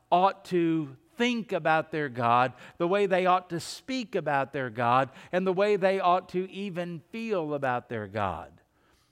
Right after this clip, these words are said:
And our atheist friend would probably say, "Well, if I believed in God, and I believed in Him like you believe in Him,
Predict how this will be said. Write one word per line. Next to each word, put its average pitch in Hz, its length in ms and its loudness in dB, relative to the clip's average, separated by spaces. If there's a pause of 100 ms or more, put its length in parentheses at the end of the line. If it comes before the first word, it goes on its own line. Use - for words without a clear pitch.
(200)
And 185 120 -8
our 185 180 2
atheist 180 480 -4
friend 180 260 -6
would 147 140 -8
probably 156 480 -4
say, 165 180 -8
"Well, 160 200 -10
if 165 100 -12
I 180 100 -2
believed 180 600 -8
in 143 220 -10
God, 127 360 0
and 170 160 -2
I 180 80 4
believed 190 460 0
in 190 100 -4
Him 170 160 -8
like 147 300 0
you 247 200 -4
believe 165 460 -4
in 127 140 -8
Him, 123 360 -6